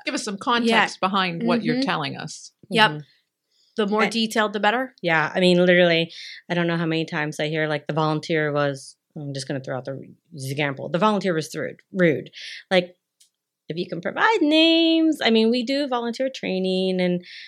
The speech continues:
Speaker 3: you know, how we should be addressing everybody. And, um, you know, unfortunately, I think it's, it does come down to, uh, if you give us respect or them respect, they will return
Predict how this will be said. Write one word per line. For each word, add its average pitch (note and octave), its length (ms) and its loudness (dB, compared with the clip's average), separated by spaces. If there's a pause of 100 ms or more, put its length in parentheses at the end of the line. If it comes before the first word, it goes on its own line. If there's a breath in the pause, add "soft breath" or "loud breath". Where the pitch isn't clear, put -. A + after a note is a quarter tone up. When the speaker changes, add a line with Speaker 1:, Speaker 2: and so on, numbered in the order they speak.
(200 loud breath)
Speaker 3:
you G3+ 120 -4
know, E3 500 -2 (120)
how E3+ 260 -2
we E3+ 100 -2
should F3 260 -8
be F3 320 -6 (180)
addressing E3 460 -4
everybody. D#3+ 540 0
And, D#3+ 160 -2 (460 loud breath)
um, D#3+ 340 2 (480)
you F#3 80 0
know, F3 200 2
unfortunately, A3+ 520 0
I G#3+ 40 -14
think G#3+ 180 -4
it's, - 140 -10
it - 260 -6
does F#3 220 0
come F#3 180 -4
down E3+ 300 0
to, E3+ 280 2
uh, D#3 140 2
if D3 180 -8
you C3+ 140 -6
give C3+ 180 -2 (100)
us C4 200 -2
respect B3+ 640 -6
or E3+ 180 0
them F3 280 0
respect, E3+ 560 -2 (100)
they D#3 120 -2
will D#3+ 200 -2
return D#3+ 680 -4